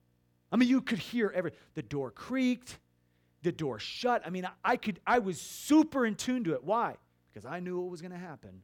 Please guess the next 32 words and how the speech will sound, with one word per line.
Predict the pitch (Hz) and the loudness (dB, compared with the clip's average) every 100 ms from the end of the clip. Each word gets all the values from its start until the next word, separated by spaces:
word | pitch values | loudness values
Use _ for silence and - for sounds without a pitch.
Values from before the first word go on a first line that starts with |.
| _ _ | _ _
when | 117 113 | -14 -12
he | 117 | -10
walked | 123 139 113 - | -6 -6 -8 -14
through | - 107 90 | -20 -20 -18
that | 92 85 | -18 -18
door. | 104 82 _ _ _ _ _ _ _ _ _ _ - - | -18 -20 _ _ _ _ _ _ _ _ _ _ -20 -12
You | |
see, | 165 226 202 - | -8 -4 -4 -6
we | 156 190 | -6 -6
d-, | 202 | -6
we | 160 | -4
don't, | 180 254 - _ | -2 -2 -4 _
we | 147 | -6
don't | 196 240 - | -4 -4 -8
fear | - 214 214 | -10 -6 -6
God | 151 175 185 170 | -4 -4 -4 -4
in | |
the | 139 | -8
sense | - 170 160 | -8 -8 -10
that | - 117 | -10 -10
he's | 143 - - _ | -10 -14 -20 _
angry | - 202 185 | -10 -8 -6
with | 156 | -6
us | 147 | -6
'cause | - 143 | -8 -10
he | |
poured | 147 - - 202 | -10 -10 -8 -6
out | 190 | -6
his | 165 147 | -6 -6
wrath | 165 160 | -6 -6
on | 139 | -10
Jesus. | 156 131 113 | -10 -12 -14